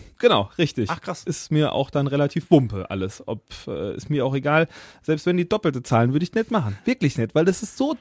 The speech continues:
Speaker 1: dämlich, ganz ehrlich. Also auch die Location, ich sag nicht, wo ich war, ich will ja keine Namen nennen, ich will keinen, das war sonst auch wirklich wunderschön.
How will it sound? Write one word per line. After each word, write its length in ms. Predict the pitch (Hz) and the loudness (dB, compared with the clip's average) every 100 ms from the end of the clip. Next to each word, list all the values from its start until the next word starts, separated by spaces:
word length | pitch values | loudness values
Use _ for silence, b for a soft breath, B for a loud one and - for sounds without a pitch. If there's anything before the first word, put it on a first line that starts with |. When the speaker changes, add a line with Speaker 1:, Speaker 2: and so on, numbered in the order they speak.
| - | 2
Speaker 1:
dämlich, 500 | 269 349 156 170 - B B - | 4 4 2 2 -2 B B -6
ganz 180 | 208 - | -6 -4
ehrlich. 300 | - 170 - | 0 0 2
Also 160 | 170 170 B | 0 0 B
auch 200 | - 226 | -2 -2
die 140 | - | -2
Location, 460 | 202 190 196 214 190 | -4 -2 0 0 -2
ich 200 | - 117 | -4 -2
sag 240 | 113 156 131 | -2 -4 -4
nicht, 140 | 98 | -4
wo 80 | 95 | -4
ich 100 | 90 | -4
war, 220 | 85 104 | -4 -2
ich 80 | 90 | -2
will 60 | 104 | -4
ja 80 | |
keine 180 | 95 92 | -4 -4
Namen 240 | 85 107 98 | -4 -4 -6
nennen, 120 | 80 | -6
ich 60 | |
will 80 | 104 | -8
keinen, 440 | 101 104 98 101 - | -6 -4 -4 -6 -6
das 160 | 117 | -4
war 140 | 170 165 | -2 0
sonst 280 | 196 226 | -2 -2
auch 80 | - | -2
wirklich 260 | 170 160 117 | 0 0 0
wunderschön. 600 | 170 131 98 - 180 | 2 2 0 -2 -2